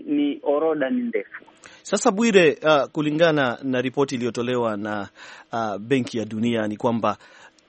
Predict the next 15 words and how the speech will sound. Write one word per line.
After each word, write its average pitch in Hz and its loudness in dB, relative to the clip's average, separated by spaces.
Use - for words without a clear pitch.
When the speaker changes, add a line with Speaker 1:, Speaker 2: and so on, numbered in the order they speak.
Speaker 2:
uh, 123 4
inaonekana 135 2
kwamba 143 0
swala 180 2
lili-, 143 0
lilichukua 139 -2
ama 143 2
lilichukua 120 -4
mwelekeo 123 -2
tofauti 123 -4
baada 117 2
ya 110 2
uchaguzi, 107 -6
wakisema 185 -2
pia 220 2